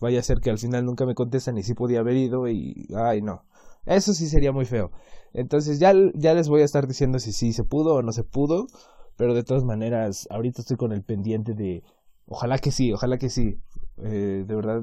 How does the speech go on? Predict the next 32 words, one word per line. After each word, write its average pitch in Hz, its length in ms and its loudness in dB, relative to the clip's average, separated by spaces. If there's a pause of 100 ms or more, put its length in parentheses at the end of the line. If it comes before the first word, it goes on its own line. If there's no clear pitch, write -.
es 113 180 -6
algo 113 220 -4
que 87 220 -10
sí 110 160 -10
tendría 110 280 -4
muchas 110 260 -4
ganas 110 220 -2
de 101 60 -4
hacer, 127 340 -2 (480)
y 101 120 -6
de 101 100 -4
plano, 110 640 -6 (340)
ahora 127 260 -2
de 120 120 -2
que 107 120 -8
ya 107 160 0
veo 110 220 -2
que - 100 -20
sí 113 360 -4
hay 113 340 0
uno 120 240 -4
por 113 120 -4
lo 113 100 0
menos 110 220 -4
decente, 117 460 -6
que 101 140 -4
es, 107 200 -8
eh, 101 100 -6
de 98 240 -2
M 117 200 0
B 107 220 0
S, 135 220 -4